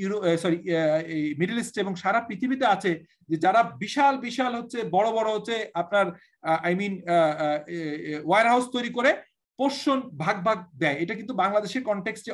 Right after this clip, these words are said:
office in office, তারপর হচ্ছে storage in storage বা warehouse in warehouse, এই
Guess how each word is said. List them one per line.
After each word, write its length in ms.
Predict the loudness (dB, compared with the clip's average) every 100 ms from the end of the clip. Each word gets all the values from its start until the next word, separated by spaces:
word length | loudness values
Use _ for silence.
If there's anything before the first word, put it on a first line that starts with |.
| -2
office 220 | -2 -4 0
in 40 | 0
office, 280 | -2 -6 -8 _ _ -2
তারপর 220 | 0 0 0
হচ্ছে 160 | -2 -4 -4
storage 360 | 0 0 0 -4
in 60 | -6 -4
storage 400 | 0 2 2 2
বা 60 | 2 6
warehouse 380 | 6 6 4 0
in 60 | -2 0
warehouse, 280 | 2 0
এই 60 | -2